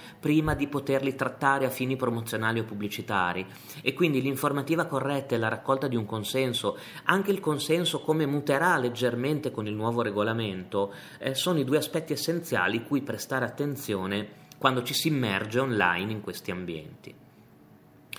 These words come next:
Non meno importanti sono poi le norme, oltre a quelle sulla privacy, che disciplinano i toni e le espressioni da,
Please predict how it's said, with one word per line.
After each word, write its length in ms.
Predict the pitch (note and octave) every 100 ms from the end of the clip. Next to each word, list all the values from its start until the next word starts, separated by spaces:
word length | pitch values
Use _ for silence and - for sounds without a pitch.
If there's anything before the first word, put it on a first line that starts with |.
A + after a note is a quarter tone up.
| - - - -
Non 220 | B2 C3+ D#3
meno 260 | F3 F3
importanti 600 | D3 E3 E3+ C#3+ E3 D#3+
sono 300 | - C3+ A#2
poi 360 | A2+ B2+ C3 C3
le 120 | A#2
norme, 480 | B2 A#2+ G#2 G#2 A2
oltre 240 | F#2+ A2 -
a 40 |
quelle 220 | A#2 G#2
sulla 280 | - B2 C3+
privacy, 560 | - F#2 A2 A#2 - -
che 100 | F#2+
disciplinano 560 | F#2+ - - G#2+ A2
i 80 | F#2
toni 460 | C#3+ A2+ F#2+ F#2+ -
e 100 | A2+
le 80 |
espressioni 560 | A2+ - A#2 - C3 G#2
da, 180 | G#2